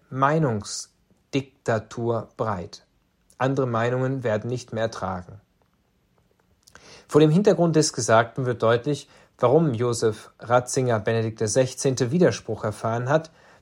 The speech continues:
denn er verstand sich als Mitarbeiter der Wahrheit.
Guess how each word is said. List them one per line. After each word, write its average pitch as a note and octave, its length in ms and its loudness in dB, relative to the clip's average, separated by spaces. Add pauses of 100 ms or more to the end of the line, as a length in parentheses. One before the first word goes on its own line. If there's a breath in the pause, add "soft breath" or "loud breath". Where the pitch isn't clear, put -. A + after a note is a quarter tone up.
(140)
denn C3+ 260 2
er E3+ 180 2
verstand D3+ 560 0
sich D3 240 -6
als A#2+ 480 -6 (160)
Mitarbeiter A#2 1120 -2 (100)
der A2 180 -2
Wahrheit. G2 400 -8